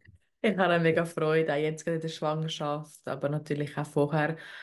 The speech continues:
Ähm, wirklich danke für das, dass du losgegangen bist, was du bis jetzt schon alles kreiert und erschaffen hast. Es ist wirklich,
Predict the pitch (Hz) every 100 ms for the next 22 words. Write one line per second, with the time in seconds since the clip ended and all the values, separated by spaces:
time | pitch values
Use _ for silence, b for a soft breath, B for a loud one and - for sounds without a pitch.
0 | B B _ _ - - 160 156 156 151
1 | 151 160 156 - 160 156 160 - 160 156
2 | 156 156 160 - 165 165 160 165 - -
3 | 156 156 151 147 151 151 - 147 143 139
4 | 160 156 170 170 170 - 175 - 147 151
5 | - 165 160 156 156 147 143 143 151 143
6 | - 143 131 143 143 139 143 143 - -
7 | - 143 139 147 139 -